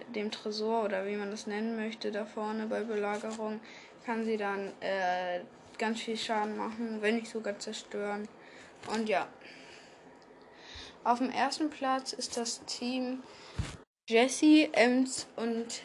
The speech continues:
ähm, Genie. Das ist einfach das übelst nervigste Team, was es gibt. Also, Genie kann einfach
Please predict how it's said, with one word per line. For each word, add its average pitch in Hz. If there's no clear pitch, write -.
ähm, 202
Genie. 294
Das 277
ist 311
einfach 240
das 208
übelst 302
nervigste 240
Team, 220
was 208
es -
gibt. -
Also, 202
Genie 294
kann 262
einfach 262